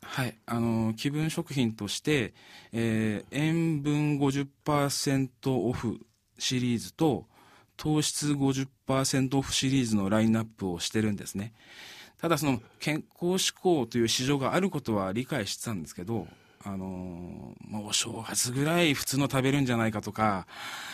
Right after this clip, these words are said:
あのー、そんなに売れないんじゃないかっていう不安はやっぱりあって、で、これ、あの、糖質オフを発売した時だったんですけど、まあ、糖質制限をされてる方が集まる集いの場というのがあって、あの、そこに試作品持って行ったんですよね。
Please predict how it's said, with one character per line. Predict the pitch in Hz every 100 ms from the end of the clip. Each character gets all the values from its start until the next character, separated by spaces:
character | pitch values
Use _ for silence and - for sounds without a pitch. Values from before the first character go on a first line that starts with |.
| - -
あ | 107
の | 107 104 98 98 98 95
ー、 | 95
そ | - 117
ん |
な | 120
に | 131
売 |
れ | 131
な | 143
い | 175
ん |
じ |
ゃ | 156
な | 156
い |
か | -
っ | 135
て | 123
い |
う | 113
不 | 120
安 | 117
は |
や | 110
っ | 110
ぱ | 131
り | 107 -
あ | 120
っ |
て、 | - - 107 87 - - - - - - -
で、 | 139 139
こ | 160
れ、 |
あ | 151
の、 | 151 143 - _ _
糖 | - 196 214
質 | - 214 214 214
オ | 220
フ | - 175
を | 123
発 | 113 120
売 | 131 127
し | -
た | 139
時 | 143 131
だ |
っ | 101
た | 92
ん | 85
で |
す | -
け | 90
ど、 | 110 101 80 - -
ま | 147
あ、 | 139
糖 | - 220
質 | 220
制 | - 214 202
限 | 156
を |
さ | -
れ | 127
て | - - - 139
る | 135
方 | 139 135
が | 120 107 95 - - -
集 | 143 180
ま | 190
る | 143 117
集 | 127 147
い | 160
の |
場 | 147
と | 143
い | 143
う |
の | 107
が | 87 82 -
あ | 110
っ | 113
て、 | - 107 95 82 - - - - -
あ | 110
の、 | 117
そ | - 143
こ | 175
に | 185 180
試 | 175
作 | - 202 190 196
品 | 196 190 185 185 165
持 | 170
っ |
て | 170 208
行 | 202
っ |
た | 127
ん |
で | 98
す |
よ | 87
ね。 | 104